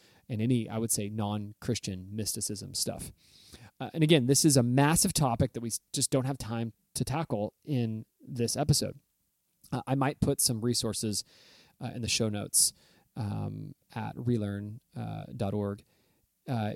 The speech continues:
so if th-, you can maybe take a peek at there, I, I might put some videos or something like that. I've, I've read some cool articles and,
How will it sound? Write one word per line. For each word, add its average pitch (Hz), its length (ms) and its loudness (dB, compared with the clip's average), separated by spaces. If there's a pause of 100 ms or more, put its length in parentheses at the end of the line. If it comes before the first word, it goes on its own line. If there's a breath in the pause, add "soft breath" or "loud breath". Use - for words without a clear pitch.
so 110 280 2
if - 160 -8
th-, - 220 -10
you 135 140 -2
can 117 140 -2
maybe 110 160 2
take 110 180 -2
a - 20 -8
peek 101 160 -2
at 98 60 -10
there, 107 120 -4
I, - 180 -8
I - 20 -4
might 104 240 -6
put 107 120 -4
some 101 240 -8
videos 98 380 -4
or - 20 -10
something 107 220 -6
like 107 80 -12
that. 98 240 -6
I've, 107 80 -6 (140)
I've 120 120 -6
read 110 140 -2
some 110 140 -6
cool 104 260 -4
articles 104 460 -6
and, 104 160 -12